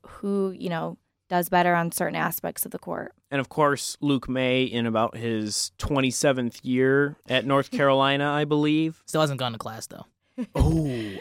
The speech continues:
Speaker 2: ow. Ow. North Carolina blow. How about that?
Speaker 3: Just, just a little bit.
Speaker 2: Having people taking his exams for him and everything.
Speaker 3: <laughs>
Speaker 2: Jeez. Luke May, eh, he's a heck of a player, but I, every time I see him, I'm like,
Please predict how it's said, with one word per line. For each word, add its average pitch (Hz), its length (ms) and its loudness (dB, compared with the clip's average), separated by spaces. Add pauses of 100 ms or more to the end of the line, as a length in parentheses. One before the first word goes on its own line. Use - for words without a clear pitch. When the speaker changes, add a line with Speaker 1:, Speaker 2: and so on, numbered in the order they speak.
Speaker 2:
ow. 147 760 -10 (440)
Ow. 127 400 -14
North 131 240 -6
Carolina 135 560 2
blow. 98 540 -6
How 135 40 -10
about 131 260 -14
that? 127 440 -14
Speaker 3:
Just, - 160 -20
just - 200 -18
a - 20 -14
little - 220 -20
bit. - 80 -12
Speaker 2:
Having 127 120 -2
people 120 240 -4
taking 131 240 0
his 113 240 -2
exams 117 460 -4
for 135 100 -4
him 131 140 -2
and 127 100 -8
everything. 156 300 2
Speaker 3:
<laughs> 208 260 -4
Speaker 2:
Jeez. 143 960 2 (720)
Luke 220 240 2
May, 196 300 4
eh, 113 160 -2 (680)
he's 175 200 2
a 175 80 6
heck 202 160 4
of 190 100 0
a 160 60 2
player, 180 380 4
but 147 120 2
I, 143 260 2
every 175 220 0
time 175 240 0
I 170 60 4
see - 180 -2
him, 175 140 2
I'm 147 100 2
like, 135 240 -4